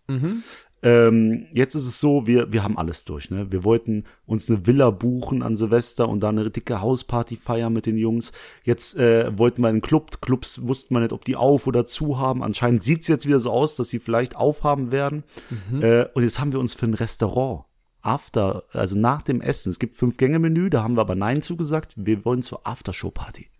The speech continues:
Speaker 2: in ein Restaurant.
Speaker 1: Ah, wat?
Speaker 2: Da rücken die alles beiseite, ein bisschen Dancefloor machen und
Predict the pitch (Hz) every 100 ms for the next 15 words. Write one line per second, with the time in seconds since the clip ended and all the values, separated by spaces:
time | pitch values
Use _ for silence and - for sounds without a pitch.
0 | - _ _ _ 101 104 98 - 98 90
1 | - - - - _ _ _ - 123 208
2 | - - 87 104 131 131 113 113 - 135
3 | 127 127 113 117 143 139 123 123 - 117
4 | 110 139 151 - 139 135 135 135 131 120